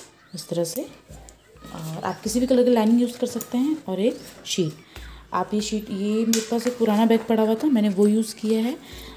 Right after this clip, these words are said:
आप चाहें तो उसमें form sheet भी यूज़ कर सकते हैं। और,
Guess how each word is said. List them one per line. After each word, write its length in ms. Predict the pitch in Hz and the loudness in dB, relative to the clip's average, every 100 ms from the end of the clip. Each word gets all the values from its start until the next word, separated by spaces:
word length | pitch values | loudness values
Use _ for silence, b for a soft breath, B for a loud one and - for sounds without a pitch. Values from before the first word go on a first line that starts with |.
| - | -4
आप 200 | 185 190 | -2 -2
चाहें 260 | 208 202 202 | -2 -2 -2
तो 120 | 208 | -4
उसमें 200 | 202 220 | -4 -4
form 260 | 214 190 185 | -2 -2 0
sheet 200 | - 214 | -2 -2
भी 140 | 214 | -2
यूज़ 200 | 220 214 - | -2 -4 -4
कर 100 | 220 | -6
सकते 360 | 220 220 - | -6 -8 -4
हैं। 220 | 208 233 302 285 B B B _ - | -2 0 -2 -6 B B B _ -10
और, 340 | 175 170 170 | -8 -4 -4